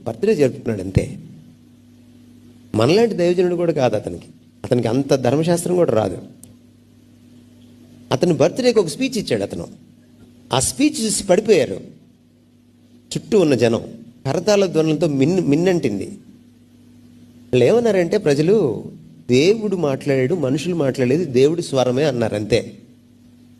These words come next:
పాపం హేరోదు తప్పు, హేరోదు తప్పు ఏంటండి? హేరోదు పురుగులు పడి చచ్చిపోయాడు అక్కడే. ఇది కొత్త నిబంధనలో జరిగిందండి, పాత నిబంధనలో కాదు. కొత్త నిబంధన కాలంలో ప్రభు ఆరోహణం అయిపోయిన తర్వాత, పరిశుద్ధాత్మను ద-, ఇచ్చిన తర్వాత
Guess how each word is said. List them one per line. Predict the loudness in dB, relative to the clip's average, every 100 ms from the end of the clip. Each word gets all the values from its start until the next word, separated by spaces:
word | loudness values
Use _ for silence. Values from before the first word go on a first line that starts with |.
| -20 -20 -20 -20 -10 0
పాపం | 2 4
హేరోదు | 4 4 2 0
తప్పు, | -2 0
హేరోదు | 4 4 2 -4
తప్పు | -2 0
ఏంటండి? | 0 -2 -2 -4 -10 -18 -20 _ _ _ _ _ _ _ _ -4 2
హేరోదు | 4 2 0
పురుగులు | -2 0 0
పడి | 0
చచ్చిపోయాడు | -2 -4 -6 -8 -12 -20 -20 _ -10
అక్కడే. | -8 -8 -10 -12 -20 -20 -20 -20 -6 0
ఇది | 2
కొత్త | 2 2 4
నిబంధనలో | 4 4 4 4
జరిగిందండి, | 4 4 2 0
పాత | 0 -2 0
నిబంధనలో | 0 0 0 -2
కాదు. | -4 -8 -14 -20 _ _ _ -20 -18 -18 -4
కొత్త | -2 0 0
నిబంధన | 2 2 0 0 -2
కాలంలో | -2 -2 0 -2 2 4 2 0 -10 -20 -20 _ _ _ _ _ _ _ 0
ప్రభు | 2 4
ఆరోహణం | 4 4 2 0 0
అయిపోయిన | 0 0 -2 -2
తర్వాత, | -2 -4 -4
పరిశుద్ధాత్మను | -4 -4 -2 -2 0 -4
ద-, | -4 -6 -10 -10
ఇచ్చిన | -4 -2 -2
తర్వాత | -4 -8 -12